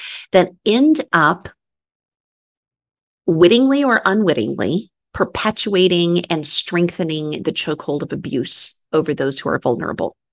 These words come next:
And these can be things like, um, teaching the obligation sex message that, um,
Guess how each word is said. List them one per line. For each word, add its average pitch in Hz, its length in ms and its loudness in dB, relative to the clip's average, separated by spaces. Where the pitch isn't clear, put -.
And 180 140 0
these 190 180 6
can 185 160 0
be 165 120 4
things 156 400 -6
like, 156 380 -8
um, 147 300 -6
teaching 156 460 -2
the 151 120 -2
obligation 151 580 2
sex - 280 -2
message - 500 -8
that, 147 640 -2
um, - 440 -4